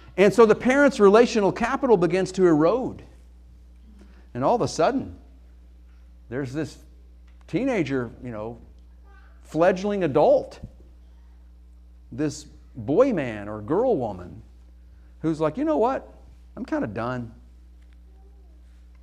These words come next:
I, I've seen how you are and what you really care about."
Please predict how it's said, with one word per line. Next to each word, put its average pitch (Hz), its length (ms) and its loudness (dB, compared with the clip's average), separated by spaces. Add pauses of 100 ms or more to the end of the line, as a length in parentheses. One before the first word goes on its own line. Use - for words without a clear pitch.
(400)
I, 156 260 -8
I've 226 100 -6
seen 226 460 -6
how 170 140 -4
you 147 160 -2
are 151 160 -4
and 156 100 -10
what 151 140 -8
you 139 60 -6
really 147 160 -4
care 131 160 -2
about." 110 320 -4